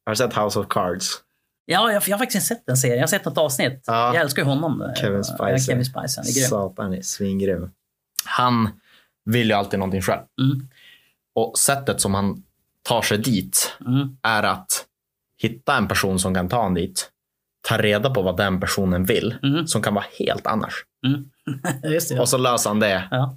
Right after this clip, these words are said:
Speaker 1: och så får han komma dit själv. Och så vara steg för steg för steg. Det där tycker jag är lite häftigt, men samtidigt måste man vara väldigt försiktig med det.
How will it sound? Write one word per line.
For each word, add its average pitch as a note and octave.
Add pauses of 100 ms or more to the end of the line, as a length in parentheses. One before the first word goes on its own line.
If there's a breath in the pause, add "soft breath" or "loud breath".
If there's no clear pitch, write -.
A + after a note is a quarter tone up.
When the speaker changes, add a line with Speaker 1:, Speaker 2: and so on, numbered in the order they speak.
Speaker 1:
och G#2+
så A2
får G#2+
han G2+
komma F#2+
dit F2+
själv. F2 (640)
Och A#2+
så -
vara G#2+
steg G#2
för -
steg F#2
för -
steg. F2 (440 soft breath)
Det A2+
där C3+
tycker B2+
jag A2+
är B2
lite G#2+
häftigt, -
men G#2+
samtidigt A2
måste G#2
man G2
vara F#2+
väldigt F#2+
försiktig B2+
med G2
det. C#2